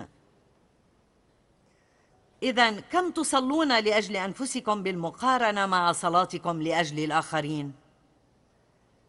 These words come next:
ما مدى لجاجتكم بشأني؟ أعني لقد رأيت أشياء. لقد تعاملت مع أشخاص، امرأة أعرفها جيدا كانت مريضة جدا،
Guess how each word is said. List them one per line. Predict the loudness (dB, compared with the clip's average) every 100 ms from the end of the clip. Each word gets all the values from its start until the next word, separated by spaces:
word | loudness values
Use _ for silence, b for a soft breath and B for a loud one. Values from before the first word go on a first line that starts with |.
| _ _ _ _ _ _
ما | 0 2
مدى | 4 4 6 4
لجاجتكم | 4 4 4 4 2 2 0 2 0
بشأني؟ | -2 0 0 0 -6 -6 -6 -8 -12 _ _ _ _ _ _ _ _ _ _ _ _ _ _ _ _
أعني | 4 4 4
لقد | 0 0 0 2
رأيت | 4 4 4
أشياء. | 2 2 0 -2 -4 -10 -20 _ _ _ _ _ _ _ _ _ _ _ -8
لقد | -4 -2 4
تعاملت | 6 6 6 2 2
مع | 0 2 0
أشخاص، | -2 -2 0 0 -2
امرأة | -2 2
أعرفها | 2 4 4 2 2 2
جيدا | 4 2 0 -2 -2
كانت | 0 -2 -2 -2
مريضة | -2 -2 -2 -2
جدا، | -2 -4 -4 -6 -6